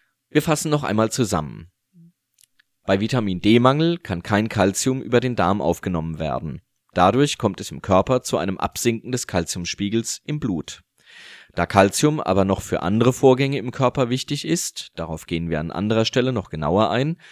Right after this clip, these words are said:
muss ein gewisser Calciumspiegel aufrechterhalten werden.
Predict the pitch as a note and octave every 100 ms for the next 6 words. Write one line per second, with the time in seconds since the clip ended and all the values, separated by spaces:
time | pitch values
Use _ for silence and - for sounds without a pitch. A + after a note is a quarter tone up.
0 | - _ - C3+ - F2 G#2 F#2 B2 D#3
1 | C#3 G2+ F#2 - A2 - A#2 A#2 C3+ C3
2 | D3+ - F2 - E2+ E2 - F2 D#2 C2
3 | D2 B1